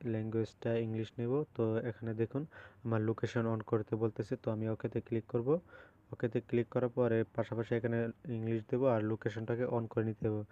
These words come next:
তো on করলে, লোকেশনটা যদি on করি, এই যে দেখুন automatically on হয়ে গেছে। তো on করলে আমার যে,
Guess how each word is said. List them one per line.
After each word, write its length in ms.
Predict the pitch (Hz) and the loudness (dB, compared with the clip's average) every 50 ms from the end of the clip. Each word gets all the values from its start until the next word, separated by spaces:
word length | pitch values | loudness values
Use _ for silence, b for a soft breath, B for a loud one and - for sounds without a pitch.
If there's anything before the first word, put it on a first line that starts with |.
| B B B B B B - | B B B B B B -2
তো 200 | - 117 117 117 - - | 2 2 2 2 2 0
on 160 | 127 123 123 | 0 0 0
করলে, 280 | 120 - 127 127 135 139 | 0 0 2 4 4 4
লোকেশনটা 500 | 131 117 113 - 117 107 117 113 113 120 | 4 2 2 0 -2 -2 0 -2 -2 -2
যদি 220 | 110 123 117 123 | -2 0 2 2
on 140 | 123 120 123 | 2 2 2
করি, 240 | 117 - 131 151 160 - | 2 0 0 0 0 -2
এই 100 | - 127 | -2 -2
যে 100 | 110 113 | -2 0
দেখুন 320 | 107 120 110 139 135 120 | -2 -2 -2 0 -2 -2
automatically 640 | 113 - 117 110 117 113 117 - - 123 120 117 113 | 0 -2 -2 -2 0 -2 -2 -2 0 2 2 4 2
on 60 | 113 | 2
হয়ে 240 | 107 107 113 113 110 | 2 2 2 2 2
গেছে। 280 | 123 123 - - 190 226 - B B B B B B B _ - | 2 0 0 -2 -10 -10 -10 B B B B B B B _ 0
তো 240 | - 120 120 123 127 | 2 4 4 4 4
on 80 | 127 127 | 2 2
করলে 240 | - 135 131 135 | 4 6 6 6
আমার 260 | 135 131 123 123 120 117 | 6 6 6 4 4 4
যে, 260 | 117 123 123 123 | 4 4 6 6